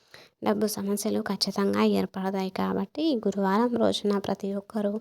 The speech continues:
ఇంటి గుమ్మం ముందు తప్పకుండా దీపాలను వెలిగించండి.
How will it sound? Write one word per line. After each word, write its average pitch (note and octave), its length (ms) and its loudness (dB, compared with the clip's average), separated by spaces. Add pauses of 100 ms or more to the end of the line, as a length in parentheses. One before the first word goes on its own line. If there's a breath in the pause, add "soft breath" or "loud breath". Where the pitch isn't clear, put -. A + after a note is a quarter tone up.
(580 soft breath)
ఇంటి A#3+ 240 2
గుమ్మం A#3+ 400 6
ముందు A3+ 300 6
తప్పకుండా G3+ 580 -4
దీపాలను G3+ 600 0
వెలిగించండి. G3 840 2